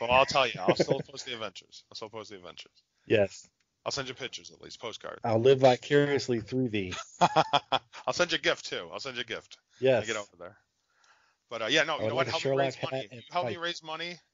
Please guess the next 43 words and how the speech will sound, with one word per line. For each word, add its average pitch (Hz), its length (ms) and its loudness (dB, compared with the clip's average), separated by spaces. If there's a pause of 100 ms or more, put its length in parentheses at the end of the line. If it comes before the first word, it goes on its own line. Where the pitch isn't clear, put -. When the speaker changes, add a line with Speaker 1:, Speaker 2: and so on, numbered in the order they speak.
Speaker 1:
get 135 160 -6
the 143 80 -10
word 143 180 -10
out 151 140 -2
for 156 260 -14
me. 151 200 -16 (520)
I 95 60 -14
promise. 90 560 -10 (180)
I'll 98 60 -16
get 104 160 -16
you 113 80 -6
a - 20 -8
nice 101 200 -4
gift - 240 -14
over 76 180 -16
there. - 160 -16
I'll 78 60 -18
send 95 180 -16
you - 20 -12
something 98 160 -12
back 95 200 -10
for 104 80 -14
you 101 260 -10
and 101 160 -8 (180)
maybe 139 120 -8
some 135 140 -2
candy 143 260 0
for 127 80 -16
the 120 80 -12
Speaker 2:
Well, 131 100 0
Speaker 1:
kids. 147 120 -2
Speaker 2:
this 113 100 -6
is - 80 -8
doing 143 260 4
it. 107 160 -6
Hey, 127 320 -2
hit 151 160 -2
up 156 160 -2
PayPal. 143 680 0 (320)
<laughs> - 420 -2
Yeah. 143 280 0
Speaker 1:
Nice. 143 480 6
Awesome. 139 600 4